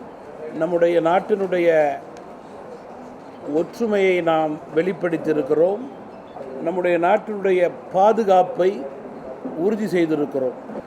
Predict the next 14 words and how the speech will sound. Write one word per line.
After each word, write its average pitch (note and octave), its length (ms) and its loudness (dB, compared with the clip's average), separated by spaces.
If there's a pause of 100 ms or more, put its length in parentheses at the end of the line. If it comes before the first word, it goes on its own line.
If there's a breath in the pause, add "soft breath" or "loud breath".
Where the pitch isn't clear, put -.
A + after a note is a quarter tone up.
(920)
சரியான G#3+ 540 4
நேரத்திலே G3 680 4
ராஜதந்திரமான G#3 960 4
செயல்பாட்டின் F#3+ 760 2
அடிப்படையிலே E3+ 640 0 (1300)
இந்தியா F3 440 4 (1120)
பதிலளித்திருக்கிறது. D3 920 4 (960)
இந்தியாவை F#3+ 500 6
பொறுத்தவரையிலே F#3+ 720 2
தனிப்பட்ட F#3+ 760 2 (640)
எந்த G3 340 -2
நாடுகளுக்கும் F3+ 880 2 (1000)
எதிரி F3+ 440 2
அல்ல. D3+ 220 4